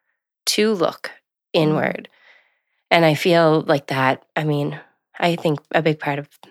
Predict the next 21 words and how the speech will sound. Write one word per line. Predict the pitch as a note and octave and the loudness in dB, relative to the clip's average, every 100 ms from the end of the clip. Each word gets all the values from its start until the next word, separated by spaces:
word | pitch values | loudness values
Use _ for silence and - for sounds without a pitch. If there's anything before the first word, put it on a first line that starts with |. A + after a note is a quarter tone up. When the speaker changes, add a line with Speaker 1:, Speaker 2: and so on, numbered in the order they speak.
| _ _ _ _ _ _ - | _ _ _ _ _ _ 2
Speaker 1:
being | G3+ G#3+ | 4 4
a | E3 | 4
therapist | D#3+ D3+ D#3 D#3 - | 2 2 -2 -2 -2
is | D#3+ D3+ - | -2 -2 -2
often | D3+ F3+ - F#3+ | -2 -2 -2 -2
because | D#3+ D#3 D3 D3+ | -2 -2 -2 -2
we | |
have | D3 C3 - | -4 -6 -6
to | D3+ | -2
learn | D#3 D3+ | 0 0
how | D3+ D3 | -2 -4
to | D3 D3 F3+ _ F#3 | -4 -4 -8 _ -4
do | E3 | -2
that | D#3 C#3+ - | 0 -2 -4
stuff | - - | -8 -6
for | D3+ | -6
ourselves, | C#3+ D#3+ - A#2 - - _ | -4 -4 -4 -4 -8 -20 _
and | D#3+ | -8
we | D3 | -6
have | C3+ C#3 | -8 -10
to | - C2 | -8 -6